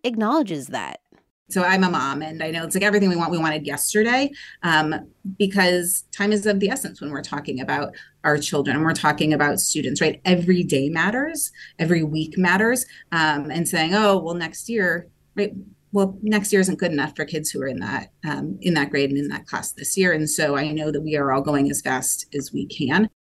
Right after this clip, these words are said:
Speaker 1: And one other thing that's important to note, Hazen actually has a four-year-old daughter who is eligible for T K this year, but she didn't send her to a T K program at her public school.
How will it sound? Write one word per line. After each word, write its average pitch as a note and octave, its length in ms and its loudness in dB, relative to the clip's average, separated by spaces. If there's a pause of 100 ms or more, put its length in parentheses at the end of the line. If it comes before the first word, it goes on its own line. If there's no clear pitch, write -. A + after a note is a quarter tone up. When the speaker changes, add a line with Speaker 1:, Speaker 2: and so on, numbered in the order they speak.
(340)
Speaker 1:
And G#3+ 300 0
one G#3+ 160 4
other F4+ 260 2
thing G3 480 4
that's F3+ 240 0
important F#3 400 -2
to G3+ 80 0
note, E3+ 380 0 (220)
Hazen A#3+ 580 0
actually G3+ 640 -2
has A#3+ 500 -2
a F#3+ 100 -4
four-year-old G#3 600 0
daughter F#3+ 540 2
who G#3+ 100 2
is G3+ 240 0
eligible F#3+ 560 -2
for F#3 180 -4
T D#4 220 -2
K G3 240 -2
this F3+ 280 -4
year, B3+ 320 0 (340)
but G#3+ 120 -4
she C4+ 220 -2
didn't G#3 340 0
send C#4+ 320 0
her G#3+ 160 0
to F#3+ 140 -6
a E3+ 80 -2
T F#3+ 220 -8
K E3+ 180 -4
program A#3 500 0
at F3 160 0
her E3+ 480 -2
public E3+ 320 -6
school. A#3 480 0